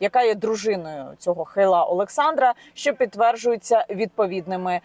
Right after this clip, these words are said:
деклараціями, критеріям доброчесності невідповідна та професійної етики.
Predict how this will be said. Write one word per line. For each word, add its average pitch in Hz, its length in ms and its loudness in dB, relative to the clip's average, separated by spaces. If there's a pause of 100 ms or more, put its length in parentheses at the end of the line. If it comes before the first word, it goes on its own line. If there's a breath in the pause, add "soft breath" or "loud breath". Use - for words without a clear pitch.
(160 soft breath)
деклараціями, 175 1000 0
критеріям 214 640 2
доброчесності 254 1000 0 (180 soft breath)
невідповідна 233 880 0 (220 soft breath)
та 302 220 2 (140)
професійної 196 920 -2 (240 soft breath)
етики. - 560 -2